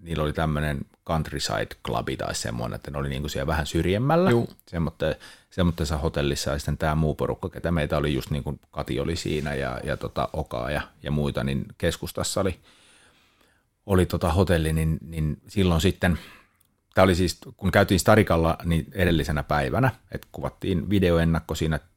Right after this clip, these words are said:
Speaker 1: Temen kanssa, ja sitten otin tietysti ra-,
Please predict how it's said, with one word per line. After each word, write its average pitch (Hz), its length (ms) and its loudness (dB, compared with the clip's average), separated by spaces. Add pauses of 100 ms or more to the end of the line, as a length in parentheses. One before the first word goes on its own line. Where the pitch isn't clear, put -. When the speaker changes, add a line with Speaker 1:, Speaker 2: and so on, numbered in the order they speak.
(140)
Speaker 1:
Temen 76 280 -2
kanssa, - 400 -4
ja - 140 -2
sitten 76 280 -6
otin 73 200 -2
tietysti 67 540 -6 (300)
ra-, - 240 -8